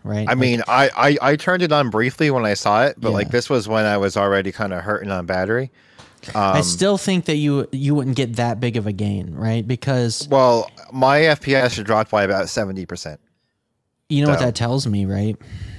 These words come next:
Speaker 1: That means that your C P U bottlenecked probably for a lot of it. Um,
Speaker 2: Yeah, I, I'm, I mean, I mean, I'm not exactly sure what happened, but it's literally, the setting is called graphics card.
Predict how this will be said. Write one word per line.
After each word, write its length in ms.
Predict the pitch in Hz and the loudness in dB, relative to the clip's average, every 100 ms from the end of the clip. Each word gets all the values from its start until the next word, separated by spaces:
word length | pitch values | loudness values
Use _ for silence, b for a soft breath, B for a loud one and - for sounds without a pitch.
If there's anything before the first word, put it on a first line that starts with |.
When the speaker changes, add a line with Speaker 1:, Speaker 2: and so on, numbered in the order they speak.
| B | B
Speaker 1:
That 100 | 123 | -2
means 260 | 123 123 113 | 0 0 -2
that 140 | 120 | -2
your 400 | 113 113 110 104 | 0 0 0 -2
C 240 | 104 - 127 | -4 -4 -4
P 140 | - | -4
U 200 | 104 160 | -2 0
bottlenecked 640 | 170 113 101 98 98 - | 0 -2 -4 -4 -6 -8
probably 480 | - 92 82 85 98 | -12 -10 -8 -8 -8
for 340 | 101 117 104 87 | -6 -6 -6 -6
a 80 | 101 | -6
lot 220 | 104 104 | -6 -6
of 140 | 98 | -6
it. 160 | 95 - _ _ _ _ _ - | -10 -14 _ _ _ _ _ -4
Um, 400 | 120 117 110 107 | -2 0 0 0
Speaker 2:
Yeah, 460 | 120 110 104 113 - | 0 0 0 -2 -2
I, 80 | 117 | -4
I'm, 140 | 113 | -2
I 80 | 107 | -2
mean, 220 | 104 110 110 | -2 -2 -2
I 80 | |
mean, 180 | 101 98 | -4 -2
I'm 120 | 95 | -2
not 140 | 104 104 | 0 0
exactly 340 | 95 104 95 | 0 -4 -4
sure 180 | 92 104 | -4 -2
what 160 | 95 101 | 0 0
happened, 460 | 110 117 170 175 _ B B B | 0 0 -2 -2 _ B B B
but 180 | - 131 | 0 2
it's 240 | 139 127 - | 2 0 0
literally, 600 | 127 139 151 139 139 131 | 2 4 4 4 2 0
the 200 | 120 120 | 0 0
setting 420 | - 123 127 120 | 2 2 2 2
is 200 | 107 - | 0 0
called 500 | - 107 101 98 95 | 2 4 4 2 -2
graphics 640 | 101 90 110 101 95 - | -8 0 0 0 -4 -4
card. 320 | - 82 76 | -6 -6 -8